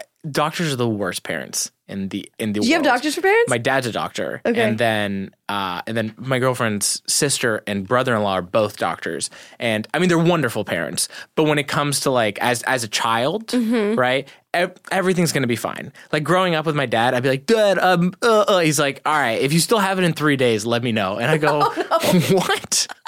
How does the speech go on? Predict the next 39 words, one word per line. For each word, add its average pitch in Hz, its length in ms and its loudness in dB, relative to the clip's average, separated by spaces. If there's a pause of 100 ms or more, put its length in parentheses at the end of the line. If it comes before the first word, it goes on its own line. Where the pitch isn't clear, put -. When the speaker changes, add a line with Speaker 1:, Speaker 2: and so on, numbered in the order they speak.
(480)
Speaker 1:
What 320 320 4
are 466 40 4
you 480 280 2
talking 359 500 2
Speaker 2:
What 415 140 4
Speaker 1:
about?" 554 400 2
Speaker 2:
about 269 60 0
now? 349 680 4
What 370 120 4
Speaker 1:
What - 100 4
Speaker 2:
about 523 100 2
Speaker 1:
about 240 200 2
Speaker 2:
today? 370 420 2
Speaker 1:
today? 453 640 2 (440)
Huh? 320 360 2 (640)
Huh? 339 300 2 (140)
What 240 160 4
about 311 200 2
now, 277 280 2
Dad? 143 420 2 (160)
Can 202 140 4
we 214 80 8
rectify? 208 560 0
Could 202 140 2
we 190 120 4
check 220 380 0
in 226 120 4
on 208 160 2
this 190 280 2
now? 170 320 2
He's 170 160 2
like, 151 140 0
"Just 208 280 0
drink 196 300 2
fluids 185 680 4 (280)
and 147 120 -2
take 170 220 0
some 170 160 2
Advil 143 640 0